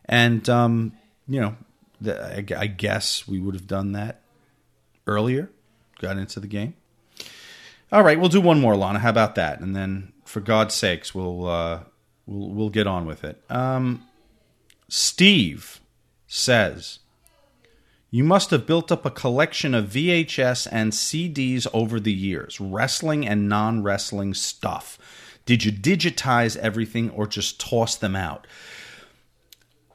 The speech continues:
I ha-, uh, he's asking that because, uh, everything is, is, like, on Netflix and stuff. Should we throw our D V Ds in the garbage? What do you think about that?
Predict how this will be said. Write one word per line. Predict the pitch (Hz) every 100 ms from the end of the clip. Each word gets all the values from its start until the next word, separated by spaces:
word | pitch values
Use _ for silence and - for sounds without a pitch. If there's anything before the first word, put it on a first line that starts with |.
| -
I | 113 123 123 120
ha-, | - - - - 98 85 _ -
uh, | 123 120
he's | 107 - 120
asking | 120 117 117 110
that | 101 -
because, | 107 - 110 -
uh, | 80 60
everything | 110 104 104 107 98
is, | 87 -
is, | 110 95
like, | 90 -
on | 87
Netflix | 85 82 - 87 -
and |
stuff. | 98 98 90
Should | - 87
we | 90
throw | - 104 90
our | 85
D | 87 95
V | 87 85
Ds | 90 87 76
in | 69
the | 67
garbage? | - - - - - - - _ _ _ _ -
What | 90
do |
you | 90
think | 87 76
about | - - -
that? | - -